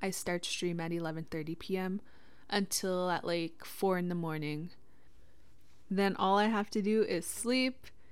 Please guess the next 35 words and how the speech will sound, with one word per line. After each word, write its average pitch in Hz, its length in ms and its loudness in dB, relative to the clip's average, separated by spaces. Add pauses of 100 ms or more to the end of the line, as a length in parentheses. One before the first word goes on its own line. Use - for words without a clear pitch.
(300)
eat, 233 520 0 (180)
go 208 160 8
to 214 140 0
the 190 120 4
gym 240 540 2 (160)
if - 200 -4
I 226 100 2
have 185 260 -2
time, 226 500 2 (460)
then 180 240 2
make 175 220 0
it 190 140 -2
to 180 140 0
work. 190 540 0 (920)
Then 180 140 2
after 170 360 0
work, 185 440 0 (220)
I 185 60 -2
go 165 160 -4
straight - 380 -6
to 196 100 -2
stream. 160 480 -2 (720)
So 208 460 6
as 202 260 4
you 208 80 2
can 202 220 -2
see, 214 500 0 (160)
it's 202 200 -2
a 202 40 0
lot 180 280 2
of 190 80 -4
sacrificing 185 800 -4
that 170 200 -4
I 156 140 -6
do 240 420 0